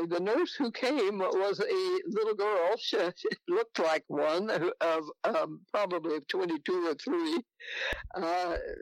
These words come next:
probably weighing a hundred and eighteen pounds or so, <laughs> slender, uh, feeble, uh, by comparison to Charles. Uh,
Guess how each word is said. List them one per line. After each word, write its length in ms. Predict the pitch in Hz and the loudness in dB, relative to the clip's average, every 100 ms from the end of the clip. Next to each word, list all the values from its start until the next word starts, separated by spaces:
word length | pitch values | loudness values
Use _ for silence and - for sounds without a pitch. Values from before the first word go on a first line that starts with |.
| - - 185 - _ - - - | -8 -4 -6 -8 _ -14 -14 -12
probably 520 | - 220 208 180 185 180 | -4 0 2 2 0 0
weighing 500 | 180 214 202 180 180 | 0 2 2 4 6
a 80 | |
hundred 300 | 160 180 175 | 10 12 12
and 100 | 165 | 12
eighteen 500 | 165 165 - 185 175 | 12 12 10 4 6
pounds 420 | 180 269 233 240 220 | 4 6 6 6 4
or 80 | |
so, 540 | 220 233 214 214 302 - _ - - | 8 10 10 12 12 12 _ -8 4
<laughs> 80 | - - - - - | 4 4 -12 -6 2
slender, 640 | - 247 247 233 226 247 247 _ - - - - - | 4 4 4 4 4 4 2 _ -8 -2 -2 -2 0
uh, 380 | - 208 220 208 165 208 202 190 185 185 | 2 4 4 4 2 2 0 0 -2 -2
feeble, 520 | - 262 175 190 - - - - | 0 2 6 6 4 0 -4 0
uh, 220 | 196 180 | 4 4
by 240 | 170 165 170 | 4 2 2
comparison 640 | - 175 202 208 - 156 | 0 2 4 4 2 -2
to 140 | - 175 | -2 0
Charles. 640 | - 233 151 208 254 - - - - - - - 190 | 2 4 4 2 -2 -4 -8 -8 -4 -2 -2 -2 2
Uh, 240 | 180 | 4